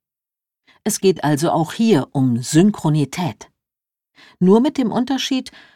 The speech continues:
dass der Begriff Koregulation zugleich eine Funktion der Synchronität beinhaltet, die Regulation.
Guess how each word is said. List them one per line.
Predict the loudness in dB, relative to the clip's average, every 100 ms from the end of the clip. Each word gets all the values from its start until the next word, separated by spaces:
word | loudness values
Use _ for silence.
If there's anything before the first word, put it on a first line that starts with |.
| _
dass | -8 -6
der | -4 -2
Begriff | -2 0 -2 -4 -6
Koregulation | -2 0 0 0 2 0 -2 0 0 0
zugleich | -2 -2 0 -2 -6 -8
eine | -6 -6
Funktion | -4 -4 -2 0 2
der | 2
Synchronität | 0 -4 -2 -2 -2 -2 -2 -4 -4
beinhaltet, | -2 0 0 0 -2 -2 -4 -10 -20 _ _ -4
die | -2
Regulation. | 0 0 -2 -4 -6 -8 -8 -10